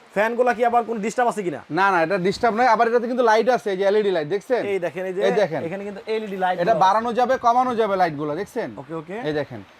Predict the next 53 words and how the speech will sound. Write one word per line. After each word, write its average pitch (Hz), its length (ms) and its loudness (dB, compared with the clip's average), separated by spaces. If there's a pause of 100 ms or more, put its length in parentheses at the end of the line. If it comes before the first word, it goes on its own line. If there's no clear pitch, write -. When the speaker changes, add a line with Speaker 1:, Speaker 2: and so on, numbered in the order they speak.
(220)
Speaker 1:
আচ্ছা। 143 260 -2
Speaker 2:
এখন 226 240 0
তো 247 100 4
ভাই 254 180 4
একটা 247 160 -2
বর্ষার 214 420 -2
সিজন, 175 340 -6
বৃষ্টি 214 300 -6
বাদল 233 260 0
হইতেছে, 180 360 -4
এখন 175 260 -4
কিন্তু 226 160 -4
ব্যবসা 165 400 0
গরম 226 240 -2
প্রচুর। 190 400 -4 (380)
তারপরে 180 340 0
ফাঁকে 202 300 2
ফাঁকে 247 220 4
রোদ 214 180 2
উঠলে 233 200 -2
কিন্তু 247 200 -4
থাকেই 240 420 2
জানা 180 280 0
ভাই। 110 160 -12
Speaker 1:
না। 139 240 -10 (180)
Speaker 2:
এরকম 254 380 -2
একটা 254 180 0
ফ্যান 226 280 0
যদি 247 180 2
আপনার 247 200 2
বাসায় 208 320 0
থাকে, 208 240 -2
চার্জার 214 440 0
ফ্যান 233 180 -6
লাগবে 180 320 0
না, 170 180 -4 (360)
একটা 220 260 0
মোটামুটি 240 420 2
এসির 226 360 2
কাজ 254 220 0
করবে, 202 280 -2
মোটামুটি 233 380 -4
একটা 233 120 0
এয়ার 247 260 2
কুলারের 240 360 2
কাজ 190 200 -2
করবে। 131 280 -6
Speaker 1:
আচ্ছা। 139 320 -8
Speaker 2:
এটা 202 140 -2
কিন্তু 247 180 -2
এয়ার 254 200 4
কুলার 262 240 0
সিস্টেম। 165 500 -4